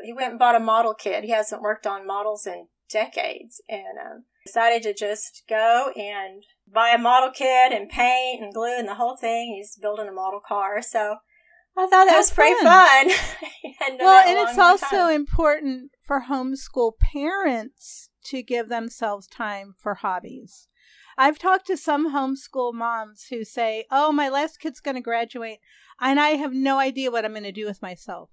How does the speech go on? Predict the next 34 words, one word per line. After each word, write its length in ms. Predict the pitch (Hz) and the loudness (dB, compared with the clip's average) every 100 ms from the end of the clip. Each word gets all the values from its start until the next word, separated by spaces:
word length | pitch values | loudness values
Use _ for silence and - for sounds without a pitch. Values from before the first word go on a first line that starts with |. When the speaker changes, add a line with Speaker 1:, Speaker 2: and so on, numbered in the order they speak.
| - | -14
Speaker 2:
And 300 | 226 220 208 _ _ _ | -12 -12 -18 _ _ _
we 80 | 339 | -10
don't 160 | 392 302 | -8 -4
wanna 180 | 269 | -4
be 140 | 247 233 | -4 -8
in 100 | 214 | -6
that 180 | 208 208 | -8 -4
boat 180 | 214 - | -6 -4
for 140 | 226 | -8
ourselves 500 | 196 - 254 262 226 | -8 -6 -4 -4 -6
any 140 | 226 | -12
more 160 | 220 220 | -10 -12
than 80 | 214 | -12
we 100 | 214 | -12
want 160 | 208 | -10
our 80 | 180 | -10
kids 280 | 185 254 226 | -10 -12 -12
to 60 | - | -16
be 80 | 185 | -20
in 80 | 180 | -18
that 180 | 170 | -16
boat. 220 | 190 185 - | -12 -12 -10
So 280 | 247 226 - _ _ _ _ | -8 -8 -10 _ _ _ _
it's 160 | 269 269 | -6 -4
important 760 | 311 285 285 254 226 214 - _ _ _ | -4 -2 -2 -4 -8 -20 -20 _ _ _
to 120 | 254 | -10
give 220 | 226 220 | -6 -6
yourself 420 | 233 220 233 233 | -8 -8 -6 -6
time 320 | - 220 185 190 | -6 -10 -14 -14
to 100 | - | -12
delve 260 | 208 202 202 | -8 -8 -8
into 200 | 196 185 | -12 -12
hobbies 520 | - 196 190 202 190 | -10 -10 -10 -12 -12
and, 260 | 202 185 | -14 -14